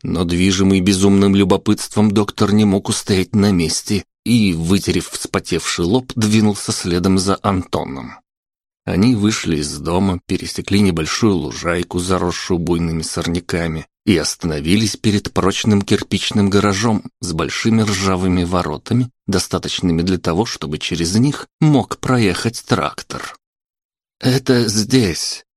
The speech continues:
Антон уже достал ключ и ковырялся в замке.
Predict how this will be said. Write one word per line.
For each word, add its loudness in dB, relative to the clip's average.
Антон 2
уже 2
достал 2
ключ 0
и 2
ковырялся 0
в -2
замке. 0